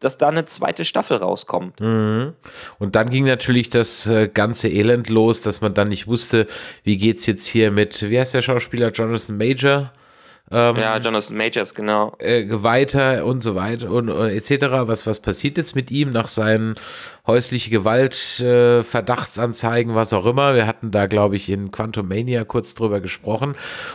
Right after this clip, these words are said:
Speaker 2: Und ich dachte eigentlich jetzt, na, mal gucken, wie sie ihn jetzt kreativ relativ weit rauslassen aus der Serie. Aber, turns out, äh, überhaupt nicht. <laughs> Also,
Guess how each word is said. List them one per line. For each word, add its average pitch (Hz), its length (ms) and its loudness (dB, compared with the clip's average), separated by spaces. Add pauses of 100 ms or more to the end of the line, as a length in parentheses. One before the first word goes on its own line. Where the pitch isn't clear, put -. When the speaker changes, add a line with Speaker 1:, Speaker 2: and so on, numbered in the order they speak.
Speaker 2:
Und 117 240 2
ich - 180 -2
dachte 143 440 0
eigentlich 139 580 0
jetzt, 139 240 -2
na, 127 140 2
mal 127 100 4
gucken, 147 320 0
wie 131 80 4
sie 117 160 0
ihn 117 140 0
jetzt 110 180 0
kreativ 113 680 0
relativ 110 500 0
weit 98 260 2
rauslassen 110 540 0
aus 95 160 0
der 98 160 0
Serie. 92 540 2
Aber, 117 720 0
turns 110 420 -2
out, 95 420 2 (540)
äh, 98 380 4
überhaupt 98 400 2
nicht. - 420 0 (580)
<laughs> 175 100 2 (360)
Also, 131 400 0